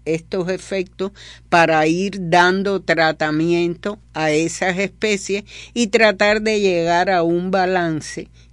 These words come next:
que no afecte de manera significativa las especies propias del país.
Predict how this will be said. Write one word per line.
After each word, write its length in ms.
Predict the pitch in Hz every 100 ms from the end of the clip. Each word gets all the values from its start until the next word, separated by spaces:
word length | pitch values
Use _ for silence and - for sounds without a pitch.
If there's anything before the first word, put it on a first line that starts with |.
| -
que 140 | 180
no 320 | 175 175 175 180
afecte 640 | 170 202 190 185 214 208
de 200 | 190 165
manera 560 | 151 151 151 156 180 185
significativa 1400 | - 180 190 190 185 - 185 208 196 190 185 175 196 - - - -
las 320 | 170 151 135
especies 960 | 151 - 160 160 160 165 156 139 135 113 - -
propias 600 | 190 190 214 202 165 143
del 640 | 170 156 160 156 156 147 127
país. 640 | 147 139 135 123 - -